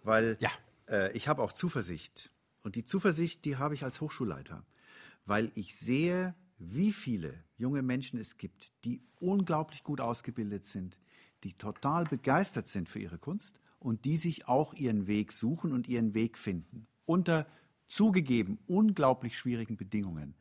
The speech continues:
Speaker 1: Aber es schreckt sie auch nicht. Und die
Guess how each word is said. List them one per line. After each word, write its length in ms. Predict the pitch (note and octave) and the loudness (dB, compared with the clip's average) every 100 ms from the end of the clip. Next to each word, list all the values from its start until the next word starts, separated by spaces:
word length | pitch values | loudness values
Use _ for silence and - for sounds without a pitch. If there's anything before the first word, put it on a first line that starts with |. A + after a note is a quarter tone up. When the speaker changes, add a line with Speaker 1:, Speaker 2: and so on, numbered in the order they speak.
| _ - | _ -6
Speaker 1:
Aber 200 | A#2+ A#2+ | -4 -2
es 140 | - | -6
schreckt 320 | - D#3+ - | -6 -8 -8
sie 180 | - - | -10 -8
auch 220 | E2 - | -10 -10
nicht. 400 | D#2 - - - _ _ _ - - - | -12 -12 -20 -20 _ _ _ -20 -20 -2
Und 260 | A2 - - - - | -2 -2 -16 -20 -8
die 140 | F#2+ | -6